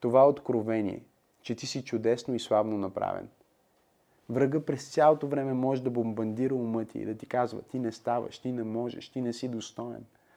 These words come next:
Ти никога няма да бъдеш. Виж какво направи вчера или виж какво се случи оня ден.“ Но ако ти позволиш на Духът на Бог да ти даде визия за това как Той те вижда,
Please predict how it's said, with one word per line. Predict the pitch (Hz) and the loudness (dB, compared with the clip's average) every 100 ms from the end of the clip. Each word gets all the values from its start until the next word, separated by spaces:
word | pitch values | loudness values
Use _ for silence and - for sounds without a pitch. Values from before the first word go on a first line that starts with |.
| _ _ _ _ _ _ - | _ _ _ _ _ _ 4
Ти | 147 | 6
никога | 143 139 135 127 | 6 4 0 2
няма | 131 131 | 2 2
да | 120 | 0
бъдеш. | 110 127 117 98 - _ - | 0 -2 -2 -8 -16 _ 0
Виж | 156 | 2
какво | 160 147 147 | 2 -2 2
направи | 139 135 131 123 | 4 6 6 4
вчера | 113 - 127 113 | 0 -2 0 0
или | 113 123 | -2 0
виж | 156 | 0
какво | - 151 147 147 | 0 2 2 0
се | 127 | -6
случи | - 131 127 | -8 -4 -2
оня | 131 131 | -2 -4
ден.“ | - - _ _ _ _ _ _ _ _ _ _ _ 131 | -6 -12 _ _ _ _ _ _ _ _ _ _ _ 4
Но | 147 | 4
ако | 143 135 | 4 0
ти | 175 | -2
позволиш | 190 143 143 165 - | -4 -2 0 0 0
на | 151 | -4
Духът | 131 - 165 160 | -4 -2 -2 0
на | 139 | 0
Бог | 123 131 131 - _ _ | 4 2 0 -14 _ _
да | 120 117 | -2 0
ти | |
даде | 123 120 131 | 0 2 2
визия | 120 143 135 131 | 4 2 4 0
за | 117 | 0
това | 110 117 113 - _ _ | 2 2 2 -4 _ _
как | - 127 - - | 2 2 2 2
Той | 139 | 2
те | 143 139 | 4 0
вижда, | 110 95 92 | 0 -4 -6